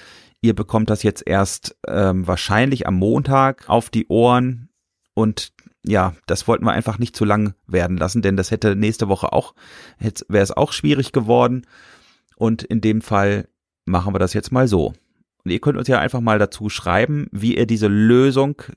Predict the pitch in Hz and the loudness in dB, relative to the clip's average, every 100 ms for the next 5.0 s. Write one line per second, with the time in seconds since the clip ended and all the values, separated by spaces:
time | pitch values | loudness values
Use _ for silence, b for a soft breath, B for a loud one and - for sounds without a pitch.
0 | _ _ 117 131 - 147 - 135 - 107 | _ _ -6 -6 -2 -4 -2 -2 0 -2
1 | - 104 - - 107 92 95 95 104 - | 2 0 0 -4 -4 -2 -2 0 0 0
2 | 95 92 90 85 87 87 85 87 98 131 | 0 0 -2 0 0 0 -2 2 2 2
3 | 156 b b b 95 101 95 98 98 95 | 0 b b b -2 0 2 2 2 0
4 | - 92 - 101 113 - 104 101 - - | 0 -6 -2 0 0 -2 -6 -6 -10 -12